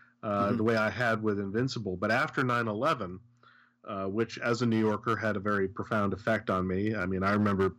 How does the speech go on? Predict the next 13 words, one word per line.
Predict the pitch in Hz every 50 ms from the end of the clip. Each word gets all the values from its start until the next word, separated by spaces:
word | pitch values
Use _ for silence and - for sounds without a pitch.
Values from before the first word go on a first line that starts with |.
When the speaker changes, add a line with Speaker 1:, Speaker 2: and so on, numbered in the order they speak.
| -
Speaker 1:
standing | - - - 123 110 117 110 110 107 107
in | 101 95
the | 92 92
street | - - - 117 110 104 101 98 - - - - - - 117
on | 98 101 98
Sixth | - - 110 - - 113
Avenue | 104 104 107 110 110 101 95 92
and | 90 92
watching | 95 98 98 - - 101 95 92
the | 90 85
trade | - 117 117 120 113 113
centers | - 101 90 82 80 - -
fall. | - - 78 67 67 67 -